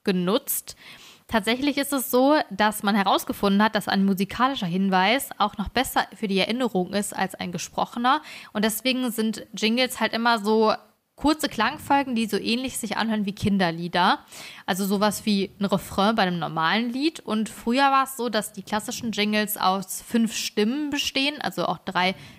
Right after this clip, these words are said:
männliche und zwei weibliche Stimmen. Ähm, und das wurde quasi dann einfach gesungen. Und mittlerweile sind's aber eher so Tonfolgen, die es jetzt gibt. Aber deswegen ist es auch ganz, äh,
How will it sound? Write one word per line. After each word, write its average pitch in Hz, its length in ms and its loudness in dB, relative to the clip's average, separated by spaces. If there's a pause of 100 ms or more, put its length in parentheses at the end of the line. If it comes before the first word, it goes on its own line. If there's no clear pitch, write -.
männliche 233 420 0
und 202 120 -4
zwei 165 260 -8
weibliche 277 440 -2
Stimmen. 233 500 -2 (480)
Ähm, 196 440 2
und 185 100 -4
das - 160 -4
wurde 196 160 -2
quasi 185 340 0
dann 175 120 -2
einfach - 360 -6
gesungen. 190 420 0 (320)
Und 247 420 4
mittlerweile 208 480 2
sind's 190 220 -2
aber 196 180 0
eher 185 200 2
so 185 80 0
Tonfolgen, 190 960 0 (520)
die 208 200 2
es 202 100 -2
jetzt 190 280 -4
gibt. 220 260 -4
Aber 202 180 2
deswegen 214 560 -2
ist - 240 -6
es 240 120 -6
auch 208 140 2
ganz, 202 540 -2
äh, 190 380 2